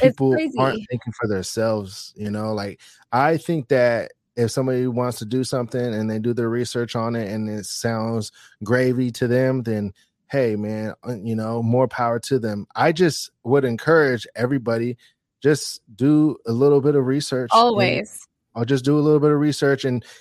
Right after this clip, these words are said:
Speaker 2: and try to, try to think out of the box on your research too. You can't go to the, to the channels and to the places, the networks that are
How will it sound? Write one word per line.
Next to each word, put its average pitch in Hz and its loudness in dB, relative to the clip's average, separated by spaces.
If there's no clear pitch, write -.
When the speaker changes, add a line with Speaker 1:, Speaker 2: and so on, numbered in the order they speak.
Speaker 2:
and 127 2
try 147 4
to, 147 4
try 147 4
to 147 2
think 156 -2
out 143 2
of 156 4
the 131 4
box 117 -2
on 123 -2
your 117 -2
research 117 -4
too. 139 2
You 120 -2
can't 131 -4
go 135 4
to 143 2
the, 120 -2
to 143 2
the 120 -2
channels 131 -2
and 120 -4
to 139 0
the 110 -4
places, 135 -2
the 113 0
networks 123 -2
that 123 0
are 110 -4